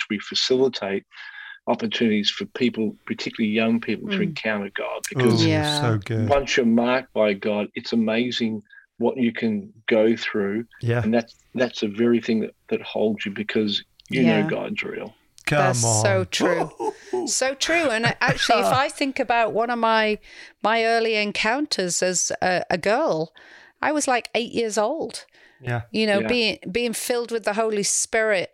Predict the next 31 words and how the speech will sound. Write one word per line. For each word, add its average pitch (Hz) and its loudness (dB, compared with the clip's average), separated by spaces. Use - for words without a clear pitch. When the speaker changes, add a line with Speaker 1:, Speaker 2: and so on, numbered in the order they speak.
Speaker 2:
and 196 -2
meeting 202 -2
God 202 2
in 185 -2
a, 180 -2
a 170 -6
tangible 190 -2
way, 196 2
and 180 -2
then 185 -2
being 202 -2
baptized 208 -2
in 190 -4
water. 196 -2
You 226 0
know, 254 0
I 214 2
remember 302 0
those 196 0
Speaker 1:
Mm. 190 -2
Speaker 2:
moments 208 -2
where 202 2
they 220 0
were 185 2
real 190 -2
God 220 0
encounters, 208 -2
Speaker 1:
Mm. 202 0
Speaker 2:
and 208 -4
really 185 -2
that, 220 2